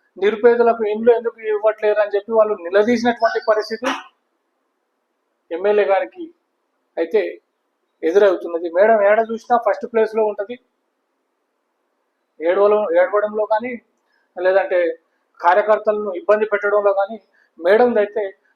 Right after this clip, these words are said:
మొదటి ప్లేసు. ఇక్కడ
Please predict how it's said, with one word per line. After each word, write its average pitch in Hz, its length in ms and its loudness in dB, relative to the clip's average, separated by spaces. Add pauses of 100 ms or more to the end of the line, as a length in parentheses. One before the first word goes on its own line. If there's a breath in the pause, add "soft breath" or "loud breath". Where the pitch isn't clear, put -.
మొదటి 180 420 0
ప్లేసు. 220 480 0 (2000)
ఇక్కడ 185 220 2